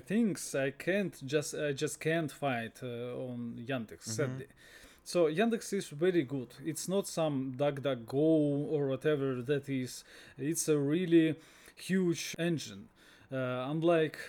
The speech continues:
Speaker 1: any other. But still, it's centered around Russian language. So, but it is something that you can pr-, uh, you can be proud about. I just, uh,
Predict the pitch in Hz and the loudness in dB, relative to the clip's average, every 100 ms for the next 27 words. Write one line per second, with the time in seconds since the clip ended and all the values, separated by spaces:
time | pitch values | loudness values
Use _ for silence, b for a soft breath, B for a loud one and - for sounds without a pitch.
0 | 147 170 170 151 151 151 117 101 104 b | -6 0 2 2 0 -2 -4 -8 -12 b
1 | b - 131 180 185 - - - - 180 | b -10 -2 0 0 -6 -12 -14 -6 0
2 | 160 123 120 156 147 - - - 185 196 | 2 2 -4 -8 -8 -10 -10 -2 0 2
3 | 165 151 135 139 139 143 139 135 139 131 | 2 0 0 0 2 2 0 -2 -2 -2
4 | 139 135 147 120 104 - - - B B | -2 -2 -2 -2 -6 -10 -10 -10 B B
5 | - - 123 107 101 - B B B B | -10 -4 -4 -6 -12 -18 B B B B
6 | B B B - 139 165 170 - 214 - | B B B -6 0 0 0 -4 -8 0
7 | 220 220 - - 175 175 175 160 139 151 | 0 0 -2 2 2 2 -4 -4 0 0
8 | 147 - 143 143 139 139 135 147 156 160 | 0 -6 -6 -4 -4 -4 -2 -4 -4 -4
9 | 143 139 147 147 156 135 139 135 135 147 | -2 -2 -4 -2 -4 -2 0 -2 -2 -2
10 | 135 120 127 147 110 104 - - b b | -2 -2 -4 -4 -4 -8 -18 -20 b b
11 | _ _ _ _ - - 165 185 180 - | _ _ _ _ -18 -6 -2 0 -2 -4
12 | 165 156 147 143 135 | -4 -2 -2 -2 -4